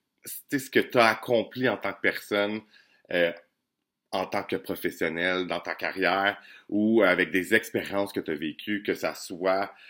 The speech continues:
euh, le voyage, que ça soit, euh,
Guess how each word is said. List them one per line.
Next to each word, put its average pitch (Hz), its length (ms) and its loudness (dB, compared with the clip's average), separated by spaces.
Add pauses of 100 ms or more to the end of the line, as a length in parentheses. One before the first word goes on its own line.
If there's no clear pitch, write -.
(240)
euh, 80 180 0
le 85 140 0
voyage, 87 720 0
que 90 80 -6
ça 85 200 -4
soit, 95 600 0
euh, 80 420 -2